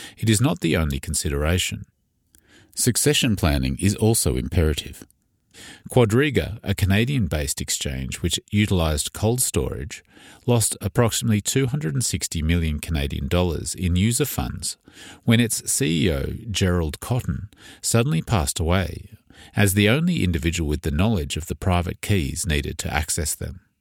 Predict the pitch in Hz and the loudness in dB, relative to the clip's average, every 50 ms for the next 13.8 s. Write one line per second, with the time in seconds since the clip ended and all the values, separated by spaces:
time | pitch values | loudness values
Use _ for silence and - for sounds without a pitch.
0 | _ _ _ _ _ _ _ - - - - - - - - - - - 113 - | _ _ _ _ _ _ _ -20 -20 -20 -20 -20 -18 -18 -14 -4 0 0 2 4
1 | 113 113 123 127 117 - 165 143 104 82 78 73 69 71 82 92 101 95 90 73 | 4 2 4 2 2 2 2 2 4 2 2 2 2 2 2 2 2 2 2 0
2 | 67 69 71 78 78 78 78 - - 78 - - 113 104 - - 87 82 80 76 | 0 -2 0 0 0 0 -2 -4 -6 -4 0 0 0 0 0 -2 -2 0 0 0
3 | 67 - 104 110 131 127 92 71 67 69 71 76 87 87 92 104 123 - - 80 | 0 2 2 2 4 2 0 -2 -4 -4 -4 -4 -2 0 2 2 2 0 -2 -6
4 | 69 - - - - - - - _ _ _ _ _ _ _ - - - - - | -6 -6 -10 -12 -12 -12 -12 -12 _ _ _ _ _ _ _ -20 -20 -20 -20 -8
5 | - - 113 117 117 110 - 143 160 180 185 - - - 90 78 - - 76 73 | 0 2 4 4 4 4 2 2 2 2 2 0 0 0 -2 -2 0 -4 -2 -2
6 | 71 76 - - - 76 78 - 95 107 117 - - 110 - - - - - 65 | -2 -2 -2 -4 -4 -4 -4 -2 0 0 0 0 -2 -4 -4 -2 -4 -4 -4 -4
7 | 65 67 64 80 - - - 90 80 76 - - 67 65 - - 107 95 76 65 | -6 -6 -6 -6 -4 -2 0 0 0 0 -2 -6 -6 -4 0 0 0 2 0 -2
8 | 73 - - 85 80 78 - 107 110 104 - 127 117 104 90 76 71 69 67 - | -4 -6 -6 -6 -4 0 0 0 0 2 0 2 2 2 2 2 0 -2 -2 -4
9 | - - - - - 101 92 73 69 73 - - - 85 80 78 - - 82 82 | -6 -6 -6 -2 0 0 0 0 -2 -6 -8 -6 -4 -4 -4 -4 -4 -4 -6 -4
10 | - - - - 73 73 82 104 98 80 - - - - - _ _ _ _ _ | -4 -4 -4 -2 0 2 2 2 2 0 -4 -6 -8 -8 -10 _ _ _ _ _
11 | _ _ _ _ _ _ _ _ - - - - - - - - - - - - | _ _ _ _ _ _ _ _ -20 -20 -20 -20 -20 -20 -20 -20 -20 -20 -20 -8
12 | - 127 123 135 - - 180 160 156 139 - - - 95 - - 95 - 69 78 | 0 2 2 2 2 2 0 0 2 0 0 0 -2 -4 0 0 -2 -2 -2 -4
13 | 73 - - - 92 92 95 95 - - - 92 98 - - | -6 -6 -4 -2 0 0 0 0 -2 -4 -6 -8 -8 -10 -12